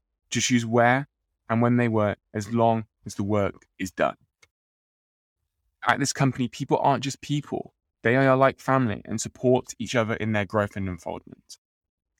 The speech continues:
This company pushes the boundaries of what it thinks is possible in everything that it does, from its company culture to creating experiences, products, and services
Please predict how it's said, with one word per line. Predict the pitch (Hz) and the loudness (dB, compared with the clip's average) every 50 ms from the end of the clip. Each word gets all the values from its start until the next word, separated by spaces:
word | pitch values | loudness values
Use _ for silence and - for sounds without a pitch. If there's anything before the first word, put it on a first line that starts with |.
| _ - | _ -4
This | 135 139 - | -4 -4 -2
company | - - 156 143 127 131 127 | 0 0 0 0 0 -2 -4
pushes | - - - 135 135 - - 147 - | -4 -4 -6 -4 -4 -4 -6 -8 -6
the | - - | -8 -6
boundaries | - - 101 104 104 101 101 98 95 95 - - - _ _ _ _ _ _ _ - | 0 2 2 2 2 0 -2 -4 -4 -4 -6 -8 -14 _ _ _ _ _ _ _ -10
of | 107 101 | -2 2
what | 123 120 | 2 2
it | 117 - | 2 2
thinks | - 123 123 120 135 | 0 0 0 2 0
is | 127 - | -2 -4
possible | _ - - 120 107 - 101 92 98 95 92 - _ _ _ _ _ | _ -8 -8 -8 -8 -8 -8 -6 -6 -6 -6 -6 _ _ _ _ _
in | - 98 - | -10 -2 0
everything | 110 113 120 127 123 - - 139 - - | 0 2 2 0 -4 -4 -6 -8 -4 -2
that | 117 117 107 | -2 -2 -2
it | - - - | -2 -4 0
does, | 104 98 90 - - - - - _ _ _ _ _ _ _ _ | 2 2 2 0 -4 -14 -18 -20 _ _ _ _ _ _ _ _
from | - 117 120 | -2 0 0
its | 117 - | 0 -4
company | - - 127 123 - 143 143 139 | -6 -6 -6 -6 -4 -4 -6 -6
culture | - - 127 - - - - - - - _ _ _ _ _ | -4 -4 -4 -4 -4 -6 -12 -14 -14 -14 _ _ _ _ _
to | - 113 | -14 -12
creating | - - - 120 117 - 120 | -6 -2 -2 -2 0 -2 -6
experiences, | - - - - - 123 123 123 127 123 - - - 98 92 | -6 -6 -10 -2 0 2 4 4 2 0 -2 -4 -8 -8 -8
products, | _ - - 131 117 - - - | _ -6 -6 -4 -4 -4 -8 -8
and | 127 120 - | -6 -4 -4
services | - - 160 160 156 131 127 - - - - - - - - | 0 2 4 4 4 2 0 -8 -8 -10 -12 -14 -14 -16 -18